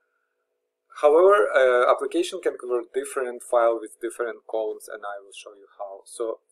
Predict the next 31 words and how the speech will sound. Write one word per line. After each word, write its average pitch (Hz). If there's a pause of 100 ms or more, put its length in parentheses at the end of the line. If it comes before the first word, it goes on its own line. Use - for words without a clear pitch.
first -
step, -
we 117
will 117
have 139
to 127
select 117
Excel 110
file 104
we 104
want 98
to -
convert. -
So -
I 107
click 139 (100)
to, 123 (160)
um, 104 (280)
this 113
button, 180 (880)
uh, 113
navigate 120
to, 113
this -
is 107
my 104
documents, 127
navigate 117
to 127
my 113
file, 113